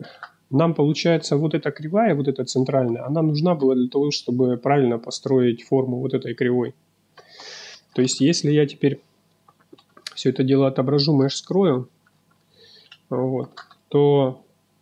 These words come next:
если мы возьмём вот эту кривую, вот эту кривую,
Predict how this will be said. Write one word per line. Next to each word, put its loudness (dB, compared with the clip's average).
если -2
мы 2
возьмём 2
вот 0
эту 2
кривую, 2
вот -4
эту 0
кривую, -4